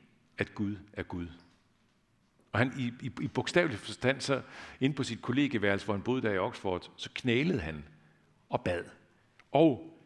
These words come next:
sagde, og det har han sagt i sin selv-, selvbiografi, "Den nat var jeg måske den mest modløse og modstræbende konvertit i England."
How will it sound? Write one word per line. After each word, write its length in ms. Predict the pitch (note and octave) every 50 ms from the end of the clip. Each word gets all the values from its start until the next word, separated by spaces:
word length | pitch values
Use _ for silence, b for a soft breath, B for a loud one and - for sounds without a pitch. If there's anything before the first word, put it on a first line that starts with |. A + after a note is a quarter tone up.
| - _ _ _ _ _ _
sagde, 460 | - - - A2+ A2 A2+ B2+ B2+ G#2 G2
og 60 | - -
det 20 |
har 60 | F2+
han 100 | F2+ F2
sagt 260 | E2+ F#2+ F2+ F2+ -
i 40 | F#2+
sin 280 | E2+ - F#2+ E2+ D2+ D2 - -
selv-, 280 | - - A#2+ A#2+ A#2+
selvbiografi, 720 | - - B2 B2 A#2+ B2 G#2 E2+ F2 E2 - - G#2+ G2+ F#2+ B B B B B -
"Den 140 | D3 E3 D3+ - - - -
nat 320 | A2 G2+ A2 C3+ - - - B B B B B
var 120 | - G2+ G#2
jeg 120 | A2+ A#2
måske 380 | A#2 A2+ - - C3 C3 A#2+ -
den 260 | - A2 G2+ F#2 F2 E2+ - -
mest 380 | - D3+ F3 D#3 - - - - -
modløse 640 | A2 G#2+ A#2+ C#3 C#3+ B2+ G#2+ F2 - - - F2 D#2+ - -
og 280 | - G#2+ A2 G#2+ - -
modstræbende 1040 | G#2+ B2 C3+ C#3+ C3 A2+ - - - - G2+ G2+ A2+ A#2+ - - G2+ F2+ E2+ D2+ D2+ - _ _ _ _ _
konvertit 680 | - - A2 F#2+ F2+ F2 - - - A#2+ A2+ - - -
i 160 | A2 G#2 F2+
England." 360 | E2 F#2 G#2+ G2+ E2 C#2+ C#2